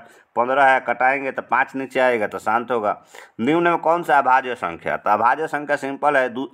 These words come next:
आठ में भाग लगेगा, नौ में भाग लगेगा, ग्यारह में नहीं लगेगा, किसी से भाग, ग्यारह हो गया। कौन संख्या अपर में है?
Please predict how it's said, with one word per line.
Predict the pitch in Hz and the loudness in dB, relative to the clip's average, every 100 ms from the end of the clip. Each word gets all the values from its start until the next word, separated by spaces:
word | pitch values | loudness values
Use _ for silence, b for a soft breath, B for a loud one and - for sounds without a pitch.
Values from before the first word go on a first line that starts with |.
| 120 | 2
आठ | 131 | 2
में | 143 | 0
भाग | 127 123 | -2 -2
लगेगा, | 123 123 127 117 | -2 -6 -6 -6
नौ | 120 | -6
में | 123 123 | -6 -2
भाग | 117 117 | -2 -2
लगेगा, | 117 107 104 | -4 -6 -4
ग्यारह | 104 110 | -2 0
में | 113 113 | -2 -4
नहीं | 113 | -4
लगेगा, | 127 120 120 110 101 - | -4 -2 -2 -2 -4 -8
किसी | 110 117 | -14 -10
से | 110 104 | -6 -2
भाग, | 95 90 - | -2 -2 -6
ग्यारह | 95 95 104 | -4 0 2
हो | 113 98 | 2 -2
गया। | 92 78 - B B B B B _ | -6 -10 -12 B B B B B _
कौन | 123 151 185 | 2 2 2
संख्या | 160 160 156 165 160 | 0 -2 0 2 4
अपर | 143 139 131 123 | 4 2 0 0
में | 127 110 | -2 -6
है? | 85 | -6